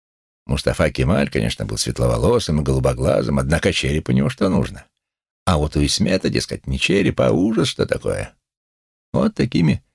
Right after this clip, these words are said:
с позволения сказать, изысканиями он и занимается. Мухитин удивленно подумал — а чего он сам раньше никогда не обращал внимания на подобные вещи.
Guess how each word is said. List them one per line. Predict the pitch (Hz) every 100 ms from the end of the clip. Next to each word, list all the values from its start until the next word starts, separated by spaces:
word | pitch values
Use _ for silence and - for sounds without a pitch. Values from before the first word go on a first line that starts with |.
| _ _ _ _ _
с | -
позволения | - 71 85 104 98
сказать, | - 85 95
изысканиями | 95 90 - 113 170 180 180 170 -
он | 143 143
и |
занимается. | 120 104 - 57 - - - - _ _ _ _ _ _ _ _ _ _ _ _ _ _ -
Мухитин | - 80 - 67
удивленно | 57 92 95 87
подумал — | 85 80 95 98 80 - _ _ _ _ _ _ -
а | 127
чего | - 131
он | 123
сам | - 82 62
раньше | 67 65 - 65
никогда | 80 71 71 65
не | 101
обращал | 92 78 - 73
внимания | 80 76 131 107
на | 101
подобные | - 80 92 76 60
вещи. | 52 - -